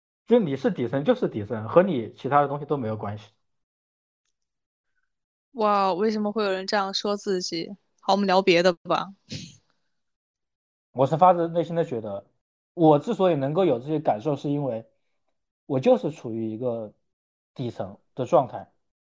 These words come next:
Speaker 1: 就是我，我就有在两性关系中感受到，呃，被贬低的那一部分，同时也会在男性的这一边感受到被贬低，贬低的那个部分。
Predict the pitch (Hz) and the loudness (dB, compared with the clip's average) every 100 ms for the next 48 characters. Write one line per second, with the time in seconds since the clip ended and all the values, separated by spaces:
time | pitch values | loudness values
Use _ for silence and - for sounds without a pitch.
0 | _ _ _ _ _ _ 226 208 123 - | _ _ _ _ _ _ -2 0 -2 -4
1 | 156 135 139 254 202 156 143 113 107 107 | 2 2 4 4 4 4 2 2 -2 -12
2 | _ _ _ _ - 151 127 107 - _ | _ _ _ _ 8 8 8 2 -8 _
3 | _ _ - 120 117 185 175 185 160 127 | _ _ -4 -2 0 2 4 4 2 -4
4 | 135 135 113 110 131 127 107 - _ _ | -4 -4 -6 -2 2 2 2 -6 _ _
5 | _ _ _ _ _ _ _ _ _ _ | _ _ _ _ _ _ _ _ _ _
6 | _ 120 110 107 104 101 107 101 - - | _ 0 2 2 -2 -4 -8 -10 -10 4
7 | 151 147 123 107 131 135 127 113 113 107 | 4 4 -4 -2 -4 -2 -2 -2 -8 -8
8 | - 147 185 127 110 - 120 - 131 107 | -2 -2 0 -2 -2 0 0 4 2 2
9 | 113 104 107 185 135 113 107 123 110 107 | -6 -8 -8 -6 -4 -6 -4 -6 -4 -8
10 | 107 95 - 113 101 110 104 104 95 98 | -8 -10 -8 -6 -6 -8 -12 -16 -18 -20
11 | - 101 104 104 101 98 95 - | -12 -10 -10 -12 -12 -16 -20 -20